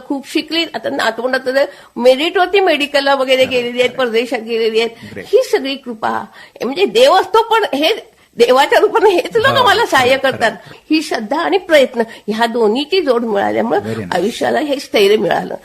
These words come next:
Speaker 2: खूप
Speaker 1: असं मी
Speaker 2: छान, खूप
Speaker 1: समजते.
Speaker 2: छान. अ, generally वीरांगणांचं, अ, आमच्या, अ, सैनिकांच्या पत्नींबद्दलची माहिती नसते जगामध्ये.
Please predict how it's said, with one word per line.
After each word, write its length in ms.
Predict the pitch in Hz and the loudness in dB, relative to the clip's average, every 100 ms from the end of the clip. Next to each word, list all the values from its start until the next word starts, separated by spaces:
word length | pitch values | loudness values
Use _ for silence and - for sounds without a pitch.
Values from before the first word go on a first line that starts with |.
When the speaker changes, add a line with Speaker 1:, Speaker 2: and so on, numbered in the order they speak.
| - | -6
Speaker 2:
खूप 180 | 139 | -4
Speaker 1:
असं 140 | 220 269 | -2 0
मी 100 | 349 | 0
Speaker 2:
छान, 160 | - | 0
खूप 80 | - | -4
Speaker 1:
समजते. 240 | - - - | -6 -10 -14
Speaker 2:
छान. 80 | 98 _ - - - - | -20 _ -20 -20 -20 -10
अ, 400 | 117 113 110 113 - - | -4 -2 -2 -2 -6 -8
generally 420 | 113 120 135 139 | -2 2 4 4
वीरांगणांचं, 1200 | 131 127 131 135 135 131 131 131 120 135 110 101 98 110 107 | 4 6 6 6 4 4 4 2 0 0 -2 -4 -8 -14 -14
अ, 220 | - - | -12 -10
आमच्या, 380 | 101 - 110 107 | -10 -4 -2 -2
अ, 400 | 110 98 98 95 - - - | -4 -8 -10 -10 -14 -16 -16
सैनिकांच्या 720 | - 120 110 117 117 113 107 | -8 -4 -2 -2 -2 -2 -2
पत्नींबद्दलची 920 | 113 - 110 135 135 117 113 117 110 120 | -2 -4 -4 0 2 2 0 0 -2 -2
माहिती 340 | 110 110 110 | 0 -2 0
नसते 440 | 117 110 - 131 95 | -2 -2 -4 -4 -4
जगामध्ये. 680 | 90 - 87 - - - | -8 -14 -16 -18 -20 -20